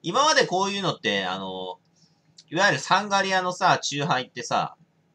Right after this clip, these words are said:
あの、ローソンストア百とか、あと、うん、ローソンストア百かなにしか置いてなかったんですけど、普通のね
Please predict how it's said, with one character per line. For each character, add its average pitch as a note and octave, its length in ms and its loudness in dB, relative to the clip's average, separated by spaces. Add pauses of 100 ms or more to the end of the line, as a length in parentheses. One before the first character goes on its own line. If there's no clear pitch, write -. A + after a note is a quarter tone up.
(800)
あ B2+ 140 -6
の、 - 100 -2
ロ G#3+ 200 6
ー C#4+ 40 2
ソ C#4 220 0
ン C4+ 40 -2
ス - 100 -6
ト C#4 120 6
ア A#3 60 8
百 C#3 400 0
と C#3 160 -2
か、 E2+ 400 0 (600)
あ F#3+ 160 0
と、 A2+ 380 -2 (460)
う F#2 420 -10
ん、 - 20 -14
ロ F3 180 -6
ー - 20 -8
ソ A3 180 -8
ン A3 60 -8
ス - 80 -14
ト - 80 -4
ア F3 60 0
百 D3 340 -8
か F#2 140 -6
な F2 200 -12 (640)
に D#3+ 120 -8
し - 100 -6
か A#2+ 140 -2
置 B2+ 80 -4
い C3 40 -10
て C#3+ 60 -6
な C#3 120 -2
か B2 100 0
っ - 40 -16
た D#2+ 100 -12
ん - 20 -12
で - 20 -14
す - 80 -18
け E3 100 -12
ど、 E3 120 -12
普 - 100 -20
通 F#3+ 220 -10
の F#3 160 -2
ね F3 240 -4